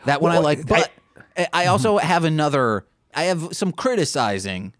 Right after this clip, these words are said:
Speaker 1: on one of
Speaker 2: Okay,
Speaker 1: these.
Speaker 2: real qu-,
Speaker 1: What's up?
Speaker 2: before we do that, 'cause I wanna talk specifically about that moment,
Speaker 1: Mm-hmm.
Speaker 2: I wanted to write down, what did I write down?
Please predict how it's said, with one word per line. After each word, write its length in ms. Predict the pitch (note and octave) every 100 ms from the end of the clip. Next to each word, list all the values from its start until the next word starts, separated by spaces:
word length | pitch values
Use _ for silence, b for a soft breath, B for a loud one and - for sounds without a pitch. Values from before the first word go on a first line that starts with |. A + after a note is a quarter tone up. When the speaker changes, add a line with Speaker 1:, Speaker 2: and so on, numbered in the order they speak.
| -
Speaker 1:
on 180 | A#2+ A#2
one 160 | A2
of 120 | F#2+ F3+
Speaker 2:
Okay, 160 | -
Speaker 1:
these. 80 | D3
Speaker 2:
real 120 | G#3
qu-, 220 | - - - _ -
Speaker 1:
What's 200 | D3 E3+
up? 60 | -
Speaker 2:
before 220 | F3+ G3+
we 60 | F#3
do 100 | F#3
that, 160 | D3+
'cause 120 | E3
I 60 | D#3+
wanna 220 | D#3 F3
talk 260 | D#3+ E3 D3
specifically 320 | - C#3+ D3+
about 340 | C3 C3 G#2+ -
that 220 | B2 B2
moment, 500 | A2+ A2 D#3 E3 - _ -
Speaker 1:
Mm-hmm. 300 | D#3 C3 A#2+ B B
Speaker 2:
I 100 | C#3
wanted 200 | D#3 E3
to 60 | D3+
write 180 | D3
down, 260 | C3+ C3+ C#3
what 120 | C#3
did 60 | C#3
I 40 |
write 160 | A#2 G2+
down? 240 | F#2 E2+